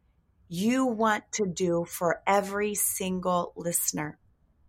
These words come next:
I pray right now, God, that the hope of Christ would rise up in them. Those that find themselves in need of a miracle, those that find themselves depressed, lonely,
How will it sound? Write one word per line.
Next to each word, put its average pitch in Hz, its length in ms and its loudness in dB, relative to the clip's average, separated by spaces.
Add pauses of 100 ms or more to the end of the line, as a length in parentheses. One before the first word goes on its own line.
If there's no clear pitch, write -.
(140)
I 220 140 10
pray 277 360 2
right 240 340 4
now, 190 280 0
God, 180 380 4
that - 240 0
the 165 140 0
hope 254 600 0 (840)
of 190 240 8
Christ 180 720 6
would 190 300 -2
rise 208 640 8
up 196 240 2
in 180 180 0
them. 165 380 -2 (440)
Those 269 340 8
that - 260 4
find 233 460 4
themselves 214 720 2 (100)
in 185 340 0
need 220 360 0
of 202 140 2
a 202 100 -4
miracle, 175 480 -4
those 254 320 6
that - 220 2
find 208 280 2
themselves 190 600 4 (440)
depressed, 226 920 6 (180)
lonely, 220 840 2